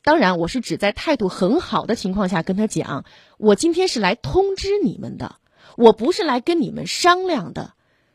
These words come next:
今天讲完，如果你们觉得咱们两家还有情谊，那么之后，比如说关于这个家产的问题，关于这个生意的问题，好商好量。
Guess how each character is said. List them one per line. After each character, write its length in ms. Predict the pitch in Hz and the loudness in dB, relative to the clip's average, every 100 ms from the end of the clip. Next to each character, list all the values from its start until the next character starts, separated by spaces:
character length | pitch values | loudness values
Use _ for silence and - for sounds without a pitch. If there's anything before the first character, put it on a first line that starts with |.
| _ | _
今 200 | - 392 | 0 0
天 180 | 427 392 | 2 0
讲 240 | 381 175 | 0 -4
完， 280 | 160 160 202 - - | -2 -2 -2 -6 -12
如 180 | - 349 | 2 4
果 280 | 320 170 - _ | 4 0 -2 _
你 160 | 214 | 2
们 140 | 208 294 | 4 2
觉 200 | 208 180 | 2 2
得 240 | 240 - - | 0 -4 -6
咱 220 | - 202 | 0 2
们 120 | 277 | 4
两 180 | 247 147 | 2 0
家 300 | 160 196 208 - _ - | -2 -2 -2 -8 _ -12
还 340 | 131 233 277 | -4 2 4
有 260 | 359 240 151 | 6 4 0
情 380 | - - 160 226 | -6 -6 -2 2
谊， 260 | 320 - _ _ _ _ | 2 0 _ _ _ _
那 140 | 277 294 | 0 2
么 140 | 196 | 2
之 220 | - 339 | 2 2
后， 320 | 349 302 139 _ _ _ | 2 -2 -4 _ _ _
比 100 | 220 | -2
如 160 | 208 285 | 0 0
说 300 | 349 302 - | 2 0 -2
关 220 | - 262 269 | -2 0 0
于 60 | |
这 200 | 262 196 | 0 -2
个 320 | 160 113 85 - | -2 -6 -8 -6
家 200 | - 277 | -2 -2
产 240 | - - | -2 -10
的 60 | 156 | -8
问 140 | 165 | -10
题， 320 | 160 - 135 - - - - | -10 -12 -16 -18 -20 -20 0
关 260 | 349 349 | 4 4
于 80 | 277 | 2
这 240 | 202 233 185 | -2 -4 -4
个 260 | 139 - _ _ _ _ _ _ _ _ - | -8 -10 _ _ _ _ _ _ _ _ -12
生 260 | - 381 | 0 0
意 80 | 381 | 2
的 80 | 196 | 0
问 140 | 160 | -4
题， 260 | 160 - - | -8 -12 -16
好 280 | - - 180 | -8 0 2
商 200 | 202 311 | 4 4
好 140 | 240 | 2
量。 300 | 165 160 196 | -2 -2 -2